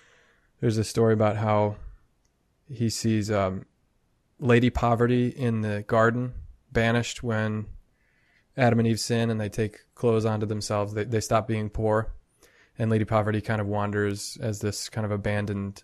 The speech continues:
spouse until Christ, her lover, comes back, or Christ comes to,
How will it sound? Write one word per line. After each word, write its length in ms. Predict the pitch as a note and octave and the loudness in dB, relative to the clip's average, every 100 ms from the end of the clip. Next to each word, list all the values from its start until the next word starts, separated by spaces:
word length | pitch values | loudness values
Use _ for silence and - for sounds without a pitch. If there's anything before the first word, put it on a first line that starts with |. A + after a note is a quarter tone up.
| - | -16
spouse 540 | - A#2+ G#2+ G#2 - | -4 2 4 2 -2
until 340 | G#2+ - G#2 | -8 -4 -4
Christ, 540 | G2+ - G#2+ G2+ - - _ _ | -4 -2 -2 -2 -6 -16 _ _
her 160 | - A2 | -4 0
lover, 280 | G#2 G2+ G2 | 0 0 -2
comes 260 | G#2+ G2+ | -4 -8
back, 480 | - F#2 F#2+ - - _ | -4 -2 -4 -8 -20 _
or 80 | B2 | -10
Christ 280 | A2 A2 - | -4 -2 -2
comes 220 | A2+ G#2 | -4 -6
to, 240 | - G2+ | -4 -6